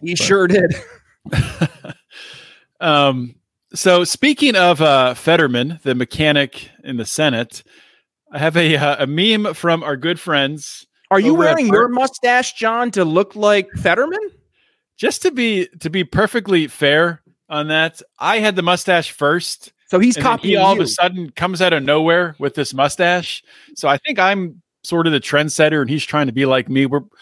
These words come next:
Speaker 2: we're both from Pennsylvania, both from the Pittsburgh area-ish.
Speaker 1: That's why.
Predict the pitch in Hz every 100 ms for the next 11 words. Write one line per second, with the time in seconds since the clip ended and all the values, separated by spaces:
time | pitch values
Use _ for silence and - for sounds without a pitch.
0 | - - 190 277 240 - 190 170 185 160
1 | 147 147 151 131 170 - - 156 151 -
2 | 156 - - 139 131 - 151 135 135 135
3 | 127 147 143 - 143 143